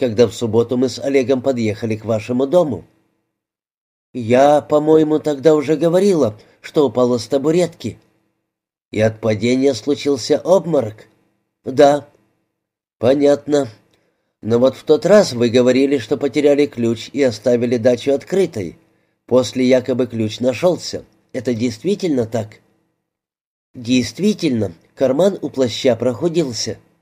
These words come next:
"Почему, отправляясь в пятницу на дачу, вы надели плащ? День был прекрасный, тёплый. Дождь только в субботу ночью начался, а вы уже с пятницы плащ надели". Туманова скомкала в руках платочек,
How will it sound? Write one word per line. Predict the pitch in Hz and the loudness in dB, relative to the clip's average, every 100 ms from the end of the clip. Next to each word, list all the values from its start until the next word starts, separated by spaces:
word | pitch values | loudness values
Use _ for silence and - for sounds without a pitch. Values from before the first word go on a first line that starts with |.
| _ _ _ _ _ _ _ _ _ _ _ _ | _ _ _ _ _ _ _ _ _ _ _ _
"Почему, | - 120 - 147 175 | -2 -2 0 0 4
отправляясь | 185 - 170 170 180 175 - | 2 2 0 4 6 4 2
в | |
пятницу | - 202 196 180 165 175 | 2 2 2 -2 -2 0
на | 180 | 2
дачу, | 170 196 - 120 | 4 0 0 -4
вы | 110 120 | 0 2
надели | 123 120 131 139 | 2 2 0 0
плащ? | 151 185 151 - - _ _ _ _ _ _ | 0 -2 -2 -8 -18 _ _ _ _ _ _
День | 98 90 123 127 | -12 -2 0 2
был | 139 120 | -2 0
прекрасный, | 147 151 185 175 - 101 | -2 0 2 2 0 -8
тёплый. | 90 156 160 107 90 - _ _ _ _ - | 0 0 0 -4 -8 -12 _ _ _ _ -8
Дождь | 95 127 117 | 0 0 2
только | 139 117 139 | -2 0 -2
в | |
субботу | 107 160 190 202 131 | 0 0 2 2 0
ночью | 117 113 - 110 | 0 0 -2 -4
начался, | 110 107 123 110 113 85 _ _ - | -4 -2 -4 -4 -8 -8 _ _ -6
а | 120 | -2
вы | 117 123 | 2 2
уже | 110 127 | 2 -4
с | 110 | -4
пятницы | 117 107 113 113 131 | -2 -2 -4 -6 -6
плащ | 147 180 170 - | 0 -2 -2 -4
надели". | 117 107 117 98 80 _ _ _ _ _ _ _ _ _ _ _ _ _ _ _ _ - | -4 0 -2 -2 -8 _ _ _ _ _ _ _ _ _ _ _ _ _ _ _ _ -6
Туманова | 101 113 147 156 151 | -2 2 2 2 0
скомкала | - 151 143 156 156 | 0 0 2 4 4
в | 143 | 4
руках | 156 160 156 - | 0 2 0 2
платочек, | 160 160 180 165 117 104 | 0 2 0 -2 -6 -14